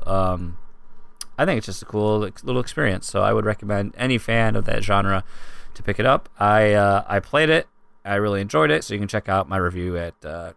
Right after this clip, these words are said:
play some video games dot com. Uh, as I said, it released on February second, um, and it's currently selling on Steam for ten bucks. So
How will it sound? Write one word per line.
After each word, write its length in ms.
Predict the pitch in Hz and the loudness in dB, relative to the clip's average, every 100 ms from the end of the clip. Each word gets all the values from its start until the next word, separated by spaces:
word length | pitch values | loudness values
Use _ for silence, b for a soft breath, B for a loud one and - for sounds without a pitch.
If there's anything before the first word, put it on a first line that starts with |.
| _ _ - | _ _ -8
play 120 | 104 | -8
some 140 | 92 | -6
video 160 | 92 90 | -8 -8
games 180 | 87 92 | -10 -8
dot 220 | 90 - | -10 -10
com. 460 | - 139 135 131 127 b b b - | -4 2 2 2 -2 b b b -2
Uh, 260 | 107 101 104 | 2 4 4
as 120 | 101 | 2
I 40 | |
said, 160 | 113 110 | -2 -2
it 40 | |
released 480 | 92 104 113 110 - | -2 -4 -4 -6 -8
on 720 | - 110 107 107 107 107 104 98 - | -2 2 2 4 2 2 0 -6 -4
February 500 | 180 185 175 165 143 | -2 0 2 2 2
second, 840 | - - - 190 185 175 - - - | -4 -6 -2 -2 -2 -6 -10 -18 -8
um, 280 | 127 127 135 | 0 4 4
and 80 | 139 | 2
it's 200 | 135 - | -4 -12
currently 280 | - 170 156 | -2 -2 -2
selling 320 | 143 156 151 151 | -4 -2 0 0
on 120 | 147 | -4
Steam 300 | - 151 139 | -4 -6 -6
for 180 | - 127 | -8 -10
ten 260 | - 180 | -4 -2
bucks. 280 | 95 80 - | -2 -4 -8
So 340 | - - 90 | -16 -10 -8